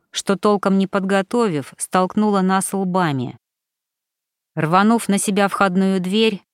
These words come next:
я увидел сидящую верхом на столешнице Недофею. Скрестив в коленях стройные ноги,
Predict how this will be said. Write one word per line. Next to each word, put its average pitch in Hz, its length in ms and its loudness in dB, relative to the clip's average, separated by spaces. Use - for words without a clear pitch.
я 190 260 2
увидел 196 340 2
сидящую 190 600 -2
верхом 185 400 0
на 175 80 0
столешнице 190 720 -2
Недофею. 165 800 -4
Скрестив 185 560 -2
в - 80 -12
коленях 196 560 2
стройные 175 560 0
ноги, 180 540 -2